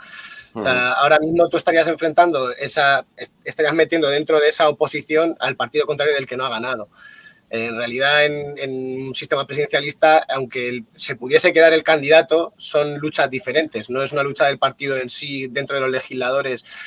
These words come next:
Speaker 1: Es una enfrentación, es, es un enfrentamiento totalmente diferente. Está separado en dos niveles diferentes entre el represent-, el, lo de los representantes, que sí que tendrán una dependencia a los partidos a nivel personal, pero no a nivel, a nivel profesional. A nivel de,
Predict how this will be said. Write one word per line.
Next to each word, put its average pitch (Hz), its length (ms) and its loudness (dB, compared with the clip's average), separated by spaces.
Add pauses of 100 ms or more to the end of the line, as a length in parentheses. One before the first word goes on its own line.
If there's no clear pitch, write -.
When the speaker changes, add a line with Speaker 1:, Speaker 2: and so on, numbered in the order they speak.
(120)
Speaker 1:
Es 123 100 -6
una 160 80 4
enfrentación, 156 540 2
es, 156 180 2
es 160 180 -2
un 180 60 4
enfrentamiento 160 580 2
totalmente 147 680 0
diferente. 135 440 -2
Está 135 160 -2
separado 143 320 0
en 139 80 -2
dos 135 120 -4
niveles 135 340 -2
diferentes 131 480 -6
entre 110 420 -8
el 110 120 -10
represent-, 110 480 -10
el, 123 260 -8
lo 127 180 -8
de 120 80 -6
los 117 140 0
representantes, 127 640 2
que 98 140 -6
sí - 100 -6
que 104 80 -6
tendrán 98 220 -4
una 113 100 -4
dependencia 113 440 -4
a - 20 4
los 117 100 -2
partidos 117 500 -2 (640)
a - 140 -2
nivel 131 360 0
personal, 156 580 6
pero 139 260 4
no 151 300 6
a 160 80 8
nivel, 139 720 0
a 143 80 0
nivel 135 260 -2
profesional. 135 720 2
A 113 60 -4
nivel 120 240 -4
de, 139 160 0